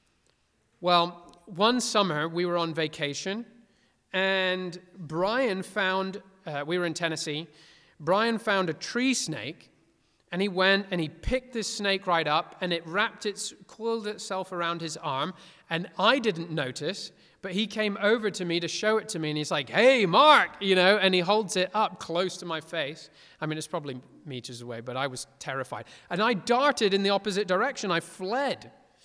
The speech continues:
I was afraid. But is that what it means to fear the Lord? Is that the kind of fear that it's talking about? And I think intuitively we all know the answer is no.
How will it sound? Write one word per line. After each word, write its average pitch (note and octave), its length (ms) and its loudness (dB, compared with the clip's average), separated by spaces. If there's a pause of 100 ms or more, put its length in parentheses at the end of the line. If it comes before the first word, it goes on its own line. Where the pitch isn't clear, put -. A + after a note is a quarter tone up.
(1300)
I G#3+ 80 -4
was A3+ 140 -2
afraid. C4+ 560 -4 (1700)
But E3 420 0
is A3+ 160 -6
that C#4+ 200 0
what C#4 140 -2
it A#3 120 -2
means G#3+ 520 -2
to F#3 120 -6
fear E3+ 580 -4
the D#3 120 -6
Lord? C#3 500 -6 (1700)
Is - 80 -20
that B3+ 160 -4
the A3 80 -2
kind A3 180 -2
of F#3+ 80 -2
fear G3 420 0
that D#3+ 140 -2
it's - 140 -12
talking D#3+ 420 -6
about? A#2 320 -10 (400)
And B3+ 100 -2
I D4 80 2
think F#4 260 0
intuitively A3+ 760 -2
we G#3 160 -4
all A3 380 4
know F#3+ 220 2
the E3+ 220 -2
answer F#3 480 -2 (220)
is F3+ 300 -2
no. D#3+ 680 -4